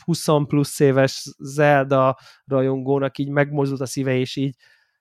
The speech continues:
nagyon könnyen tudom, hogy így, úristen, hol nem szarom le, hogy ennek milyen a grafikája, így az a szabadság, a felfedezés, a dungeonök, a jópofa megoldások, a kreatív,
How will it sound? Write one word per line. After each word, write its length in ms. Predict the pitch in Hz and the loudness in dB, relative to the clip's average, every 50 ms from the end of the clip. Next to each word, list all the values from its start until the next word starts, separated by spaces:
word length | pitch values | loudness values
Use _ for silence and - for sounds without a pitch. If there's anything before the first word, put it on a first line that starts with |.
| _ _ _ | _ _ _
nagyon 500 | - 139 143 151 165 156 170 165 156 151 | -8 -2 2 2 4 4 4 4 2 2
könnyen 380 | - - 151 147 147 143 139 139 | 2 2 2 2 2 2 0 -2
tudom, 240 | 143 139 143 139 | -2 -2 -2 -2
hogy 160 | 135 139 139 139 | -2 -2 -2 -2
így, 160 | 135 135 - - | -4 -4 -6 -6
úristen, 800 | 160 156 170 180 170 156 147 147 - - - - 151 135 127 - | -6 -4 -2 0 2 2 2 0 -2 -4 -6 -4 -4 -4 -4 -6
hol 440 | - _ - 175 190 196 185 165 | -12 _ -4 -2 2 2 4 4
nem 180 | 151 143 135 131 | 2 2 -2 -2
szarom 460 | 127 - - - 143 139 131 127 127 | -4 -4 -2 -2 0 0 0 -2 -2
le, 80 | 127 131 | 0 0
hogy 200 | 127 127 127 131 | 0 0 0 0
ennek 280 | 123 123 131 131 - | -2 -2 -4 -8 -8
milyen 180 | - 135 131 123 | -6 -4 -4 -4
a 60 | 123 | -4
grafikája, 640 | 123 131 127 - - - - 131 131 131 131 135 135 | -4 -6 -8 -8 -10 -8 -6 -4 -2 -2 -2 -2 0
így 300 | 131 131 143 139 120 - _ _ _ _ _ _ _ _ | 0 0 0 -2 -2 -6 _ _ _ _ _ _ _ _
az 200 | - 143 151 151 | 0 2 2 2
a 40 | |
szabadság, 920 | 143 - - - 190 180 165 156 143 - _ - 147 139 131 131 127 123 - | 2 0 0 0 0 2 4 2 2 0 _ -8 -6 -4 -2 -2 -4 -4 -8
a 120 | - - 131 | -10 -12 -12
felfedezés, 1080 | - - - 170 160 151 147 - 151 139 135 139 131 127 135 131 127 123 127 - - - | -8 -2 2 4 4 4 4 2 0 0 0 -2 -2 0 0 0 0 0 -2 -4 -8 -10
a 100 | - 143 | -10 -10
dungeonök, 920 | 135 135 160 156 147 143 139 135 135 143 139 131 135 131 135 135 - _ | -4 0 2 2 2 2 0 -4 -6 -6 -6 -6 -6 -6 -8 -10 -12 _
a 120 | - - 139 | -4 -2 -2
jópofa 520 | 156 170 165 156 - - 151 - - 151 | 0 0 0 -2 -2 -6 -10 -8 -6 -6
megoldások, 840 | 143 147 147 143 139 143 139 139 131 135 131 135 - - 143 131 - | -2 0 0 0 0 0 0 0 2 2 0 0 -2 -4 -8 -6 -6
a 80 | 139 131 | -6 -6
kreatív, 760 | - - 170 160 147 139 - _ 143 131 127 131 131 135 | -2 0 2 2 2 2 0 _ -4 -2 -2 -2 -2 -4